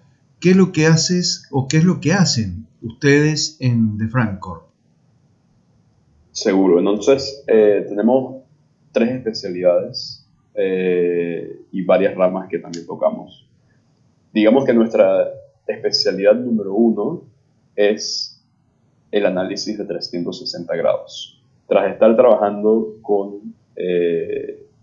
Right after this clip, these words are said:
Speaker 2: una variedad de negocios a través de los años, hemos desarrollado trescientas sesenta preguntas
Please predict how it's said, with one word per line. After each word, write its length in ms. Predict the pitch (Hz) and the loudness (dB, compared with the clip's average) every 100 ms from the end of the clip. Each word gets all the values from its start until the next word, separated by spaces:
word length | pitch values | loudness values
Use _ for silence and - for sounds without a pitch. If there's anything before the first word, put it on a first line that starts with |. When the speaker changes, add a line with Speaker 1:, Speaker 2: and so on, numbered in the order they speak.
| _ _ - | _ _ -4
Speaker 2:
una 160 | 95 | 2
variedad 400 | 98 95 87 92 | 4 4 6 6
de 100 | 101 | 4
negocios 640 | 95 87 87 87 85 85 - | 0 -2 -2 -4 -8 -8 -6
a 80 | |
través 180 | 87 87 | -2 0
de 100 | 98 | 0
los 140 | 95 90 | 0 -2
años, 540 | 90 87 87 - - _ _ _ _ _ | -4 -6 -10 -12 -20 _ _ _ _ _
hemos 260 | - 110 123 | 2 4 4
desarrollado 760 | 113 - 95 92 101 92 95 - | 2 2 0 2 4 4 2 -2
trescientas 640 | 95 - - 120 127 131 | -8 -6 -2 -2 -2 -6
sesenta 500 | 90 - 98 101 107 | -10 -16 -14 -10 -10
preguntas 880 | 92 92 107 87 87 90 - - _ | -8 -4 -4 -6 -10 -12 -14 -16 _